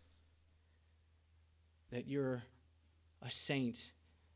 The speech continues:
that you're filled with faith and all of that because God loved you and was gracious to you, and he calls you his own.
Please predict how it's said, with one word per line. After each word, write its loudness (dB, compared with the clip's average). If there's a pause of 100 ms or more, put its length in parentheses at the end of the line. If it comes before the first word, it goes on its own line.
(160)
that 0
you're 0
filled 2
with 2
faith 2
and 4
all 8
of 2
that 0
because 0
God 0
loved 0
you 2
and 2
was -4
gracious -2
to -4
you, 2 (720)
and 0
he 4
calls -2
you -4
his -4
own. -4